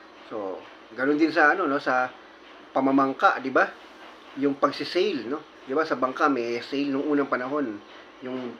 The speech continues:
yung bangka may sail. Yung hangin, kung saan yung direksyon ng hangin, yun ang ano, yun ang sasaluhin para mag-move yung ano, yung, yung, ah, boat.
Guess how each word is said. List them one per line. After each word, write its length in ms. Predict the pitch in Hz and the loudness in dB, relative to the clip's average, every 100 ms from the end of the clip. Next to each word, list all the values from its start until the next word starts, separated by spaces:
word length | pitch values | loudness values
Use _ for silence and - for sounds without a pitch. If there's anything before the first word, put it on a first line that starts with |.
| - | -10
yung 160 | 127 123 | -8 -6
bangka 320 | 117 113 131 104 | -6 -4 -6 -6
may 80 | 110 | -10
sail. 320 | - 131 95 92 - - - - - - - 123 | -8 -10 -12 -18 -20 -20 -20 -20 -20 -20 -16 -10
Yung 80 | 113 | 2
hangin, 480 | 175 202 175 110 104 - - - - - - | 4 6 2 -2 -10 -18 -20 -20 -20 -20 -6
kung 160 | 139 | -4
saan 240 | 143 202 220 | 0 2 2
yung 80 | 190 | 0
direksyon 320 | 185 190 180 | 0 2 2
ng 80 | 180 | 2
hangin, 300 | 175 131 127 135 | 2 0 -4 -4
yun 180 | 160 | -2
ang 120 | 165 156 156 | -2 -2 -2
ano, 120 | 131 - - - - - - - - | -4 -8 -18 -20 -20 -20 -20 -20 -12
yun 160 | 123 139 | -4 -2
ang 80 | 139 | 2
sasaluhin 560 | 147 156 143 135 113 | 2 2 2 0 -2
para 340 | 120 123 127 120 - - 143 | -2 0 0 -4 -12 -6 0
mag-move 480 | 143 143 175 226 123 104 110 | 0 0 2 2 0 -6 -4
yung 240 | 135 127 | -2 -4
ano, 160 | 120 104 - - - - - - | -6 -8 -12 -20 -20 -20 -20 -8
yung, 960 | 131 131 131 131 131 127 127 127 123 123 - - - | -2 0 2 2 0 -2 -6 -8 -10 -10 -16 -20 -14
yung, 220 | 127 127 123 123 120 117 92 - - - - - | -10 -8 -10 -8 -8 -10 -14 -18 -20 -20 -20 -10
ah, 240 | 110 113 | -6 -6
boat. 320 | 117 165 139 | 0 2 2